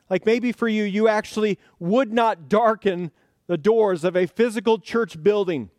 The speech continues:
on a typical Sunday. But praise God you're watching today, and I pray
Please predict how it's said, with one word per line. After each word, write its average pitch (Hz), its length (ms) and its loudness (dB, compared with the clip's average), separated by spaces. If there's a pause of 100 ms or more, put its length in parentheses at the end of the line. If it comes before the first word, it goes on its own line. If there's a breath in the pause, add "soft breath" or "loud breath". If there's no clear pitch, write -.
(600)
on 170 140 0
a 160 40 -6
typical 214 520 -2
Sunday. 190 540 -2 (880)
But 175 140 -8
praise 220 320 -2
God 208 300 0
you're 185 80 -2
watching 196 420 0
today, 190 320 0
and 175 80 0
I 196 80 0
pray 214 560 0